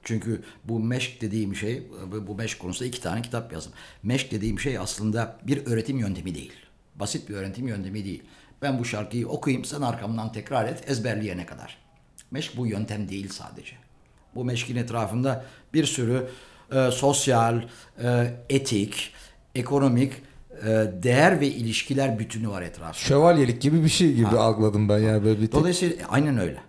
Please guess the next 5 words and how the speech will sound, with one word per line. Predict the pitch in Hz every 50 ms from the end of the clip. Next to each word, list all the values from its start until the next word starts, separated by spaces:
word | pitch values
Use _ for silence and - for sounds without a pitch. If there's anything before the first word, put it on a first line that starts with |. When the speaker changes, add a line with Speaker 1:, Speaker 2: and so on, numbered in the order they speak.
| _ _ _ _ _ _ _ _ _
Speaker 1:
Dolayısıyla | 113 123 135 143 139 - 165 151 151 135
meşk | 123 147 180 175 - - - 120
bizatihi | 117 107 135 135 147 143 135 113 117 104
geleneğin | 98 117 104 107 107 107 110 110 110
kendisi. | 107 - 87 90 92 90 85 - -